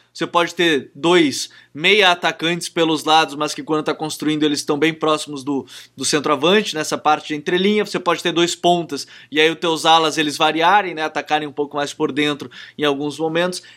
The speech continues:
É legal de ver, eu gosto muito. É, o, o sistema de três zagueiros, ele te traz, eu acho que um leque muito grande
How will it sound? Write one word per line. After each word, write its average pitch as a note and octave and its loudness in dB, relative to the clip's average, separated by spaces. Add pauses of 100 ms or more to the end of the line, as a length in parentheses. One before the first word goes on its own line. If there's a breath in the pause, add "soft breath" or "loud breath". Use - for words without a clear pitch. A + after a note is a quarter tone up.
É F#3+ 2
legal A3 4
de D#3+ -12
ver, D3+ 2
eu F#3+ 2
gosto G3 0
muito. D#3 -4
É, B2+ -2
o, D3+ -4
o D#3+ -2
sistema F#3+ -2
de G3 -6
três F3+ 0
zagueiros, E3+ -2
ele F#3+ -2
te - -10
traz, E3+ 0
eu E3+ 0
acho E3+ -4
que E3+ -10
um D#3+ -4
leque E3 -2
muito F3+ -8
grande D#3 0